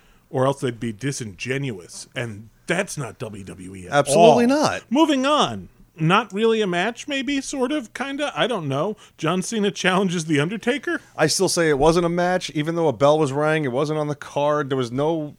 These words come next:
Speaker 2: setup that he was even gonna be there.
Speaker 1: Did they sign a contract?
Speaker 2: There was,
Speaker 1: Or
Speaker 2: yeah, I mean, come on, people. What, what, what, what, what, what was that?
Speaker 1: But we finally saw John Cena go toe-to-toe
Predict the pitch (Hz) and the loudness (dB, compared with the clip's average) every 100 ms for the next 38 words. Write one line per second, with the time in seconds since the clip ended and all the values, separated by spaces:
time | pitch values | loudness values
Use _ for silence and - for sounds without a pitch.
0 | - - 156 151 156 139 131 147 143 147 | -16 -6 -2 -2 -2 -2 -2 -2 -4 -4
1 | 147 139 104 131 143 147 147 175 175 180 | -4 -6 -6 -4 -2 -2 0 0 0 0
2 | 208 190 156 - 175 214 202 214 208 214 | 0 0 -2 -4 -2 -2 -4 -2 -2 -2
3 | - 202 175 170 202 240 143 110 98 165 | -6 -4 -2 -2 2 4 4 2 -2 -4
4 | 180 254 214 113 98 131 165 175 214 202 | -4 -2 0 0 0 -4 -2 -4 -4 -4
5 | 214 175 220 185 254 247 262 - 262 254 | -4 -4 -6 -4 -6 0 0 2 2 2
6 | 190 220 240 156 131 101 92 - 156 202 | -2 -4 -2 0 0 0 -4 -6 -4 -2
7 | 190 202 - 196 214 220 208 - 202 208 | -2 -4 -2 0 0 0 0 -2 0 0
8 | 156 175 190 175 185 175 165 165 165 - | 0 -4 -4 -6 -4 -4 -4 -2 -4 -2
9 | 165 160 135 156 151 151 | -2 -2 -4 -2 -2 -2